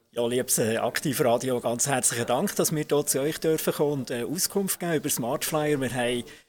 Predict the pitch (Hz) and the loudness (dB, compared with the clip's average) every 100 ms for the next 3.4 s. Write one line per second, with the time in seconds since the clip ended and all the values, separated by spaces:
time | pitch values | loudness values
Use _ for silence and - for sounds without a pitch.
0 | _ 139 - 175 202 185 151 110 120 127 | _ -20 -20 -4 0 2 2 2 2 4
1 | 147 - 151 127 - 123 131 147 127 113 | 4 2 0 0 -2 -2 0 2 0 -2
2 | 113 - 117 - 131 147 - 143 147 - | -6 -4 -4 -6 -14 -4 0 2 0 -2
3 | - 113 117 117 | -4 -4 -2 -4